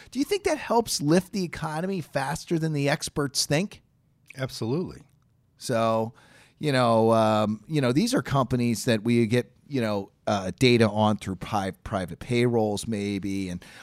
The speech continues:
Speaker 1: and the overall G D P number. But do you think this is, like, blowing a little bit of oxygen on the fire
Speaker 2: So
Speaker 1: already?
Speaker 2: six-,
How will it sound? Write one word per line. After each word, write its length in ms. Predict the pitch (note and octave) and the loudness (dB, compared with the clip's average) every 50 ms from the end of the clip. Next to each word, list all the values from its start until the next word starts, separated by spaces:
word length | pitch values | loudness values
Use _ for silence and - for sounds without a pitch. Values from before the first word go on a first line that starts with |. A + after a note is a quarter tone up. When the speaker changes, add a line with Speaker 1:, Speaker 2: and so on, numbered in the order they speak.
| - - - | -20 -8 -2
Speaker 1:
and 160 | - D#3 C#3+ | 2 4 4
the 120 | C3+ B2 - - | 4 4 6 8
overall 460 | C#3+ C#3 C3+ B2 A#2+ A#2+ A2 G#2 G#2 | 8 8 8 8 6 6 6 6 4
G 240 | G2 G2 A2+ A2+ G#2 | 2 0 0 0 0
D 160 | G#2 G2 - | 0 -4 -6
P 240 | - - D3+ G#3+ A3+ | -6 -4 -2 0 2
number. 320 | F#3+ B2+ A2 G2+ F#2 F2+ | 2 2 0 0 -2 -4
But 180 | F2 G#2+ G#2+ - | -4 -6 -6 -4
do 80 | F#3+ | -4
you 80 | A#3 D4+ | -4 -2
think 200 | - F#4+ D#4+ - | -2 -4 -4 -4
this 180 | D#4+ - - | -4 -4 -4
is, 160 | A3+ F#3 - A3 | -4 -4 -2 0
like, 300 | G#3 D#3+ D3+ - - - | 2 0 0 0 0 2
blowing 340 | D#3 D3 D3 F3 F#3 D#3+ | 2 4 4 4 4 4
a 40 | D#3 | 2
little 240 | D#3 E3+ F3 F3+ E3+ | 2 2 2 2 2
bit 140 | D3+ E3 D#3 | 2 4 2
of 120 | D3 B2+ | 2 2
oxygen 560 | C3 C#3 D3 D#3+ - - - F#3 E3+ F3 F3+ | 2 2 0 0 0 -2 -4 0 2 2 2
on 140 | E3+ E3 D3+ | 4 2 0
the 60 | A#2 | 0
fire 440 | - - - B2+ C3 C#3 D3+ F3+ G3+ G3 | -2 0 2 4 4 4 4 4 4 6
Speaker 2:
So 60 | G3+ G3+ | 6 6
Speaker 1:
already? 280 | - G#3 G#3 G#3+ A3 B3 | 6 6 6 4 4 4
Speaker 2:
six-, 140 | C#4+ C#4+ | 0 -4